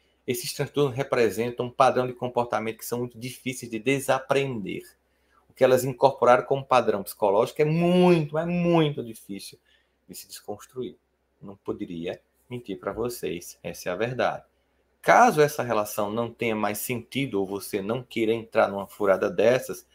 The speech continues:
aqui vamos pra algumas dicas pra você fugir, correr, escapar, picar a mula de pessoas narcisistas. A primeira coisa que você tem que fazer é entender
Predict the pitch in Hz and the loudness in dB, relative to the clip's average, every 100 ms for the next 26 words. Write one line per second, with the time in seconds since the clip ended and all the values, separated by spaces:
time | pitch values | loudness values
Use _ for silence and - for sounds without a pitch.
0 | _ - - - 127 156 110 104 107 - | _ -14 -12 -6 -6 -4 -4 -4 -4 0
1 | 104 98 127 107 104 120 131 - - 180 | 0 -2 -6 -6 -6 -6 -4 -2 -2 -2
2 | - 185 - _ - 160 165 113 110 _ | -4 -4 -6 _ -6 -4 0 -2 -4 _
3 | _ _ _ - 196 120 107 110 _ _ | _ _ _ 8 8 8 0 -2 _ _
4 | - 123 - - 185 - 107 95 - _ | -4 -2 0 2 2 6 8 8 6 _
5 | _ _ - - - - 147 - 156 170 | _ _ -2 -2 -4 -6 -4 6 8 8
6 | 123 117 120 127 - _ 117 - 107 - | 6 4 6 4 0 _ -16 -14 -10 -6
7 | 110 107 110 - 117 113 - - - - | -6 -4 -8 -8 -12 -14 -18 -18 -12 -8
8 | - 170 202 185 - 143 156 131 123 - | -4 0 2 0 4 6 6 2 -6 -10
9 | - 101 - 104 98 113 135 139 - - | -12 -12 -6 -4 -2 0 0 0 -8 -20
10 | _ _ - 135 151 156 156 139 | _ _ 0 2 2 -2 -2 0